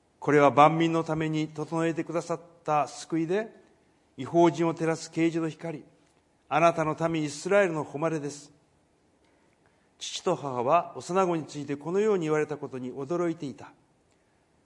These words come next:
シメオンは彼らを祝福し、母親のマリアに言った。「ご覧なさい。この子はイスラエルの多くの人を倒したり、立ち上がらせたりするためにと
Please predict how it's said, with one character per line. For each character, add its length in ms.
シ 220
メ 140
オ 60
ン 20
は 80
彼 220
ら 100
を 60
祝 260
福 180
し、 300
母 300
親 180
の 80
マ 160
リ 140
ア 40
に 80
言 80
っ 20
た。 240
「ご 100
覧 160
な 100
さ 200
い。 80
こ 160
の 120
子 160
は 320
イ 60
ス 180
ラ 160
エ 40
ル 80
の 200
多 80
く 120
の 80
人 340
を 140
倒 240
し 120
た 140
り、 180
立 140
ち 140
上 120
が 100
ら 120
せ 120
た 120
り 80
す 160
る 80
た 100
め 140
に 140
と 280